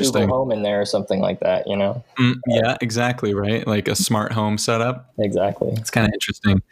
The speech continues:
Speaker 2: Yeah.
Speaker 1: Um, speaking of interesting, uh, and capitalizing on things, um, I'll just say it. The sloth is dead.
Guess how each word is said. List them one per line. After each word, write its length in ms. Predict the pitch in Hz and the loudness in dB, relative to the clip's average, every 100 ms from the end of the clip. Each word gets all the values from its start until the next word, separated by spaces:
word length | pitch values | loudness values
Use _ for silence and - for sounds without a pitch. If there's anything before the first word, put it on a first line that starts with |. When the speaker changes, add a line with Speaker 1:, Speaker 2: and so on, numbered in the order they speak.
| - | -4
Speaker 2:
Yeah. 180 | 131 156 - - - _ - | 0 2 2 -2 -4 _ -4
Speaker 1:
Um, 340 | 127 127 120 | 0 0 0
speaking 360 | - - 151 160 | -6 -2 0 2
of 140 | 131 | 0
interesting, 800 | 113 127 135 127 123 113 110 104 - - - _ | 0 0 0 0 2 2 2 -2 -4 -4 -4 _
uh, 220 | 110 113 107 | -2 0 0
and 100 | 110 | 0
capitalizing 720 | - 120 127 117 110 107 107 | 0 -2 0 2 2 2 0
on 260 | 107 107 | 0 0
things, 540 | 98 110 104 104 107 - - | 0 0 2 0 0 -4 -2
um, 480 | 110 107 107 104 101 _ _ - - - - _ | 0 0 2 0 -2 _ _ -20 -20 -20 -20 _
I'll 80 | 151 | -4
just 140 | 160 - | -2 0
say 180 | 113 | 2
it. 180 | 107 - | 0 -4
The 140 | - - | -6 -4
sloth 320 | - 131 127 | 0 0 0
is 80 | 104 | -2
dead. 300 | - - | -2 -4